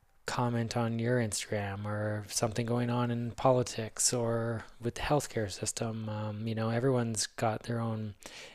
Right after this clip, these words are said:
milieu of things going on, and it's the kind of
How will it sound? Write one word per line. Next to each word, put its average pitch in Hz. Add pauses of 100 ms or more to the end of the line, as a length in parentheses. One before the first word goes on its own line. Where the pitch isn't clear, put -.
(100)
milieu 113
of 101 (1080)
things 139
going 98
on, 98
and 101 (280)
it's -
the 104
kind 113
of 98